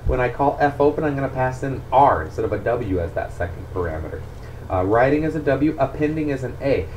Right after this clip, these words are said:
The difference between writing and appending to a file, writing is gonna overwrite the file if it already exists. Appending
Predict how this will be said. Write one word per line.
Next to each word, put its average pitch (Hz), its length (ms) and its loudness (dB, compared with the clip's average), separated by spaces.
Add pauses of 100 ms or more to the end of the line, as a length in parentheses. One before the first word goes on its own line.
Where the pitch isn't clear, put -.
The 123 120 0
difference 160 300 2
between 127 300 -2
writing 139 460 4
and 131 240 -2
appending 143 520 -2
to 113 120 -2
a 98 80 0
file, 120 320 2
writing 120 400 0
is 147 80 -2
gonna 151 220 -2
overwrite 139 540 2
the 147 60 -4
file 135 320 0
if 139 120 -4
it 120 80 -2
already 117 360 0
exists. 117 540 0
Appending 131 640 -2